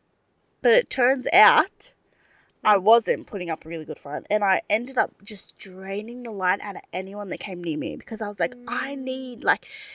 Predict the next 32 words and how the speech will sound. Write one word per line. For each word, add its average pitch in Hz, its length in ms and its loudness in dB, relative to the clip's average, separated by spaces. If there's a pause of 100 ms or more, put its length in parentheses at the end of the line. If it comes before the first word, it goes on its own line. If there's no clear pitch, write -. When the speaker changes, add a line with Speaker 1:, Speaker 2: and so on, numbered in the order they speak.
(340)
Speaker 1:
at - 120 6
the 359 60 -8
time 311 220 4
I 254 40 10
didn't 190 180 4
realize 220 340 8
it, 180 160 6
but 208 100 6
I 165 80 10
was 190 220 -2
like, - 320 0
l-, 208 220 -12 (160)
I 208 180 6
was 220 220 0
reaching 220 340 0
for 233 100 -6
the 220 120 -2
light, 220 340 8
so - 100 -4
then 202 220 -2
I 196 180 8
was 196 140 0
stealing - 480 -4
everyone 180 380 -2
else's. 330 540 -2 (280)
Speaker 2:
Mm, 247 800 -16 (140)
mine, 180 480 -2
to 202 100 -6
be 175 160 -6
specific. - 600 -16
Speaker 1:
<laughs> 302 40 4 (1080)
Speaker 2:
<laughs> - 460 -8